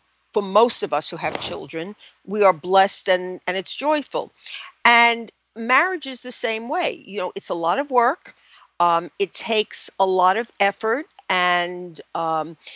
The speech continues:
you know, there's, there's a lot that goes into it. But when you look at it, there's the little joys, there's the comfort, there's the, um, shared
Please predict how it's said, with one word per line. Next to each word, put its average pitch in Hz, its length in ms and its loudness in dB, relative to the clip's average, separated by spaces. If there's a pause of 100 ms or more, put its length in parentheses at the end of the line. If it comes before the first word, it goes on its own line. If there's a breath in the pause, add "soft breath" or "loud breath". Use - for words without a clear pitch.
(340 loud breath)
you 175 340 -10
know, 208 120 4
there's, 208 380 4
there's 214 320 4
a 220 40 6
lot 208 360 6
that 240 140 -2
goes 226 220 -2
into 277 400 -6
it. 156 140 -10 (460)
But 240 240 2
when 226 200 2
you 220 140 -2
look 226 380 -2
at 277 140 2
it, 185 220 2 (840 loud breath)
there's 220 240 4
the 220 80 -4
little 233 280 -2
joys, 147 420 -6
there's 180 260 -4
the 214 100 -4
comfort, - 760 -4
there's 185 680 4
the, 190 520 -2 (400 loud breath)
um, 185 380 4 (100)
shared 226 840 4